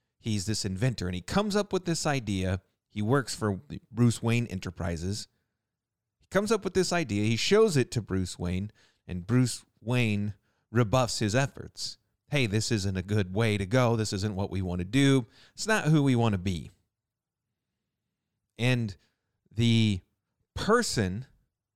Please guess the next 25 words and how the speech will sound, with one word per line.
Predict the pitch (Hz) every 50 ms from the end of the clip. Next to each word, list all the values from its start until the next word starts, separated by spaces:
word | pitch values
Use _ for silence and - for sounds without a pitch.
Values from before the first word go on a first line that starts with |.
| _ _ _ _ _ _ _ _ _ _ -
that | 120 113 -
the | 135
Joker | 117 104 120 135 131 120 - 131 120 113 110
was | 95 98 110 110 107 104 101 95 90 87 - - - _ _ _ _ _ _ _ _ _ _ _ _ _ _ _
putting | - - 196 185 180 165
up | 160 151 -
on | 147 135 110
a | 98
pedestal, | - - - 156 120 110 - - 104 95
the | 98 92
person | - - 175 160 - - 139
that | 135 123 107
he | 113 123
was | 113 104 98 - -
idolizing, | 123 151 190 190 156 117 110 107 107 107 95 104 110 113 127 135 - _ _ _ _ _
when | - 120 123
he | 120
receives | 110 113 113 - - - 190 180 160 131 110
the | - -
scorn, | - - - - 170 196 214 190 143 120 104 98 101 98 98 - _ _ _ _ _ _ _ _ _ _ _
that | - 110 - - -
scorn | - - - - - 190 190 180 151 123 107 101 98 104 113 117 - _ _ _ _ _ _ _ _ _ _ _ _ _ _ _ _ _ _ _ _ _ _ _ _ _ _ _ _ _ _ -
turns | - 156 147 139 127 107 104
the | 113 107
sycophant | - - - 170 - - 127 - - 110 104 101 90 - - -